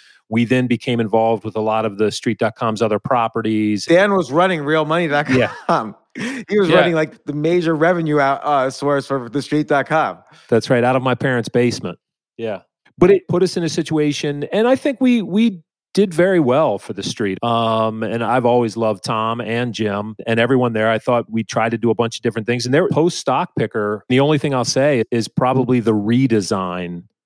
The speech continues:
Speaker 1: kind of was the end of Stock Picker. If you remember, we got that corporate redesign.
Speaker 2: Yeah.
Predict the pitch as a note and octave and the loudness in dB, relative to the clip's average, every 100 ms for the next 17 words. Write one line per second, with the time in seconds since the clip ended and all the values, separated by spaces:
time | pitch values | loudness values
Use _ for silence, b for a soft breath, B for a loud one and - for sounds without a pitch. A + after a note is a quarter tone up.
0 | _ _ _ - A2+ G#2 G2 G2+ F2+ G#2+ | _ _ _ -2 0 2 2 2 2 -2
1 | - A#2 A2 G#2+ F#2 - A2 G#2 - G#2 | 0 0 2 0 0 0 0 -2 -2 -6
2 | F2+ F#2 F#2 A#2 A2+ G#2+ A2+ A2+ G2+ G2 | -4 -4 -2 2 2 2 0 2 2 2
3 | G2 G#2+ - G2+ - - A#2 - G#2+ - | -2 -2 -2 -4 0 2 2 2 -2 -2
4 | G2+ A2 G#2 F#2 G2 G2 A2+ F2+ | -2 -2 -2 -2 -2 0 -2 -2